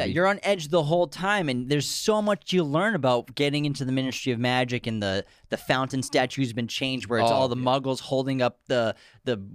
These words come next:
Speaker 2: the floor and ground of the, of the magic and, of the, of the wizards, and magic is might is the new slogan, and they see Harry, undesirable number one, newspaper and poster clippings all over the walls, and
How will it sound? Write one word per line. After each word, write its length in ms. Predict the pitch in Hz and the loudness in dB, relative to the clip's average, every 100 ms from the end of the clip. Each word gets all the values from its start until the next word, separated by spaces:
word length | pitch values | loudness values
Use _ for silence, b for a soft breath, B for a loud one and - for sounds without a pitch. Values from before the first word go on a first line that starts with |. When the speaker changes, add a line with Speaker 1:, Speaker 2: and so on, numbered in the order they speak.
| 117 - - | -18 -20 -4
Speaker 2:
the 140 | 123 | -4
floor 500 | - - 143 151 143 | -4 -6 2 4 4
and 100 | 123 | 0
ground 440 | 107 127 131 131 117 | 0 0 2 0 0
of 140 | 104 | -4
the, 300 | 101 104 101 - | -2 0 0 -2
of 140 | 107 | -4
the 120 | 104 | -2
magic 600 | 104 117 127 127 123 120 | 0 0 2 0 -2 -6
and, 220 | 107 92 87 - | -6 -8 -10 -6
of 120 | 120 | -4
the, 120 | 123 - | -4 -2
of 120 | 117 | -2
the 80 | 117 | 0
wizards, 400 | 123 165 165 120 | 0 0 0 -2
and 140 | 107 | -2
magic 360 | 107 127 120 113 | -2 -2 -2 -6
is 140 | 101 113 | -6 -2
might 240 | 123 127 | 0 0
is 100 | 113 | -4
the 120 | 101 | -6
new 160 | 101 98 | -4 -4
slogan, 460 | - 151 175 175 151 | -6 0 2 2 -2
and 100 | 113 | -6
they 80 | |
see 360 | 110 - 127 107 B B B | -6 -4 -4 -4 B B B
Harry, 460 | 147 147 139 131 127 | 0 0 2 0 -2
undesirable 600 | 147 151 135 139 131 120 | -2 0 2 2 2 0
number 240 | 120 120 110 | 0 0 -2
one, 360 | 113 117 117 - b | 0 0 -2 -8 b
newspaper 580 | 123 175 175 175 170 165 | -2 0 0 -2 0 0
and 100 | 147 | 0
poster 340 | 147 160 151 160 | 0 -2 0 -4
clippings 380 | - 170 147 131 | 0 0 2 2
all 160 | 127 | 2
over 160 | 127 120 | 0 0
the 100 | 107 | -2
walls, 560 | 107 135 143 143 131 | 0 2 4 2 0
and 160 | 110 98 | -6 -8